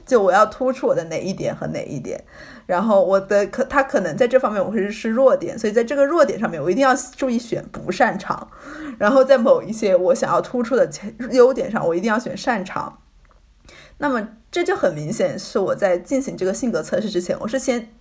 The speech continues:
在脑子里拟了一个既是我又不是我的一个人设，这就很好笑。他这个设定是为了找到一个真实的你，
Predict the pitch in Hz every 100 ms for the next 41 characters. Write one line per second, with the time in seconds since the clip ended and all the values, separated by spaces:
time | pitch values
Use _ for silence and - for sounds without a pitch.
0 | _ 240 208 123 - 175 170 170 175 -
1 | - 170 165 170 - 285 285 - 277 208
2 | - 185 185 143 - 196 175 - 57 87
3 | 80 - - - - _ - - - -
4 | _ _ _ _ - 320 320 277 - -
5 | 185 - 190 - - 262 185 - 254 254
6 | 254 - _ _ - 277 - 359 277 247
7 | - 247 190 180 - 185 180 190 208 233
8 | 160 127 107 82